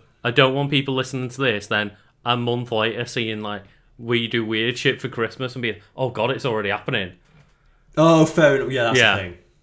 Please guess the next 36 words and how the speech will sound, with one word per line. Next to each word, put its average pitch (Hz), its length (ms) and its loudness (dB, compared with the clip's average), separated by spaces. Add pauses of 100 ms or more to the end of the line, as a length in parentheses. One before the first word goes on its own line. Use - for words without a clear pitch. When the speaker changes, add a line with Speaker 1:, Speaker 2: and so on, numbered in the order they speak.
(120)
Speaker 1:
It's 127 140 0
like, 139 180 4
that's 185 300 8
just 190 240 2
a 175 40 0
case 160 300 4
of 135 180 2 (760)
Christmas 147 600 2
YouTube 131 580 -4 (120)
is, 113 260 0
like, 110 200 -2
sad 101 260 0
YouTube 101 440 -8
times. 90 400 -6 (1800)
And, 98 180 -10
uh, 87 240 -10 (380)
Speaker 2:
Yeah, 120 300 -6
it's, 113 240 -10
um, 110 380 -4 (140)
YouTube 117 460 -6
is 101 80 -4
really, 110 680 -4
really 104 320 -8
just 101 260 -12
dry 101 460 -6
around 95 300 -10
Christmas 104 280 -10
time. 127 240 -4
Speaker 1:
And 143 160 4
you'll 160 280 2
notice 131 520 2
that 113 140 -8
even 117 260 -6
the 113 80 -2
most 110 320 -8 (180)
active 117 680 -2